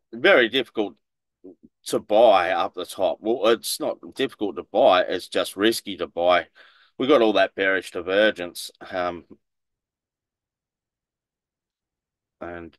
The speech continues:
if you're scalping the buyers, you, you're buying right at the top of the market. Uh, there's bearish divergence on just about all the time frames.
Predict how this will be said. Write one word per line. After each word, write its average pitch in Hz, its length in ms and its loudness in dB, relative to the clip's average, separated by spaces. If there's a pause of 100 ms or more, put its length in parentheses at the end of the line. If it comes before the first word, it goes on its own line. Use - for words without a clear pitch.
(120)
if 95 160 -10
you're 87 100 -10
scalping 92 720 -2 (160)
the 85 100 -10
buyers, 95 520 0
you, 87 200 -10 (380)
you're 87 280 -14
buying 90 400 -4
right 87 220 -2
at - 100 -8
the - 60 -14
top - 240 -8
of 80 60 -14
the 80 40 -14
market. 90 560 -4 (2000)
Uh, 92 140 -4
there's 110 240 0
bearish 156 380 4
divergence 95 640 -2
on 90 340 -10
just - 260 -6
about 95 220 2
all 90 160 0
the 82 80 -6
time 87 300 -4
frames. 85 560 -6